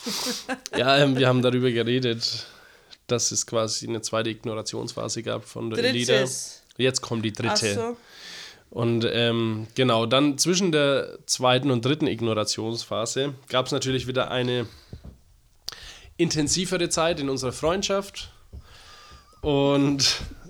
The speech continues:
Speaker 1: ähm, da war's dann so,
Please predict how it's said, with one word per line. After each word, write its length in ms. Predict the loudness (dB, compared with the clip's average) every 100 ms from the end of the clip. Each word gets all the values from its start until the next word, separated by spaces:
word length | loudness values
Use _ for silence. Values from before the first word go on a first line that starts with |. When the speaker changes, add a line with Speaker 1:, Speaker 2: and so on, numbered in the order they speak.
| -12 -4
Speaker 1:
ähm, 680 | 0 0 -2 -4 -6 -8 -12 -18 -20 -20 -20 -20 -20 _ -20 -20 -20 -20 -20 -16 -4
da 180 | 0
war's 240 | 2 2 2
dann 180 | 0 0
so, 400 | 2 2 2